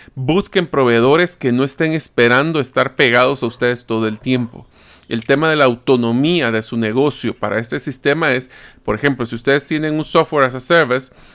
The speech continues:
y en algún momento ustedes pueden ver de que, eh, ya no van a usar el sistema, que ustedes puedan tener ac-, acceso y poder bajar todas sus bases de datos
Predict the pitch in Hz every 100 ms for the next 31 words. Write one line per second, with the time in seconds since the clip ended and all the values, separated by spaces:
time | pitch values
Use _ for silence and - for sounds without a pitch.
0 | _ 135 127 123 135 139 156 143 117 127
1 | 131 139 - 147 139 147 147 160 135 104
2 | 107 104 - 104 90 120 113 110 123 143
3 | 135 147 143 - 135 143 160 - 151 160
4 | - 120 - 123 123 _ 160 170 160 135
5 | 110 110 127 131 123 - 101 - 123 131
6 | 156 131 113 120 120 - - 127 117 120
7 | 110 98 104 123 110 101 113 147 117 104